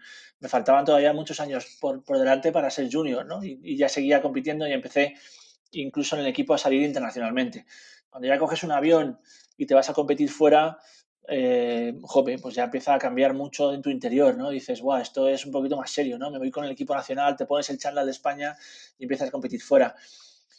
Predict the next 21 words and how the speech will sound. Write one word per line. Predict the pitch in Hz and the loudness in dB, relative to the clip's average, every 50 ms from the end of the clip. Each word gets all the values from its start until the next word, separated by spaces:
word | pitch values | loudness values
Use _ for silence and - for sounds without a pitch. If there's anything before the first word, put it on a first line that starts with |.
| _ - | _ -8
Y | - | -6
quizás | - - 165 156 160 | 0 4 4 6 8
el, | 185 180 175 170 165 165 - - | 8 6 6 6 2 2 0 -2
el | 147 | -2
momento, | 143 143 147 156 147 165 160 156 156 156 156 156 156 156 151 | -2 -2 -2 -2 2 2 4 6 6 4 4 2 0 -2 -4
sin | - 156 151 | -8 -8 -6
duda, | 147 156 151 151 147 | -4 -2 0 0 0
más, | 147 147 147 143 - - - - _ - | 0 -2 -4 -6 -8 -12 -14 -16 _ -16
más | 156 143 143 - | -12 -10 -10 -10
especial | 135 - - 131 - - 139 147 147 143 | -10 -8 -8 -4 0 4 4 4 4 4
fue, | - 139 135 135 143 139 _ _ _ _ _ _ _ _ _ | 2 2 2 2 0 -4 _ _ _ _ _ _ _ _ _
eh, | - 139 135 135 135 123 123 120 - | -6 -4 -4 -2 -2 -2 -4 -4 -4
bueno, | 127 131 127 127 127 | -6 -8 -8 -8 -8
una | 139 147 147 | -6 -4 -4
gira | 147 - 160 147 147 139 139 139 135 - - - - - - - - _ _ | -2 0 4 4 4 4 4 2 -2 -4 -6 -14 -20 -20 -20 -20 -20 _ _
que | - | -4
hice | 151 143 - 143 | -2 -2 -2 -2
con | 143 143 | -2 -4
el | 139 | -6
equipo | 135 131 147 131 151 143 143 143 147 | -4 -4 -2 2 4 6 8 8 8
absoluto. | 139 135 - 151 147 156 156 156 151 170 196 - | 6 4 2 2 2 2 2 0 0 -2 -2 -6